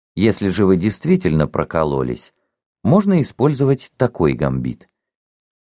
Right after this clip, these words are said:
"Посмотрите, какая у меня должность. Вы же сами мне не даете расти. Согласитесь, что должность и соответствующий оклад напрямую связаны с ответственностью.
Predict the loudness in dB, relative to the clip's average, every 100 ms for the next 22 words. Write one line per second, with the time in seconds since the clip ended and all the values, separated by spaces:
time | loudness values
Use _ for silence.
0 | _ _ _ _ _ -2 2 0 2 -2
1 | 0 -2 0 2 2 0 -2 0 0 0
2 | -4 -14 -16 _ _ _ _ _ _ _
3 | -2 2 4 2 0 0 2 2 0 -2
4 | 0 0 2 2 2 0 -2 -4 -4 -4
5 | -6 -8 -10 _ _ _ _ _ _ _
6 | -4 0 2 2 0 -2 -2 -4 -4 -2
7 | 0 2 2 2 0 0 -2 -2 0 0
8 | -2 -4 -4 -4 -2 0 -2 0 0 0
9 | -4 _ _ _ 2 4 4 2 4 2
10 | -2 0 0 0 -6 -4 -2 2 0 0
11 | -6 -6 -8 -12 -14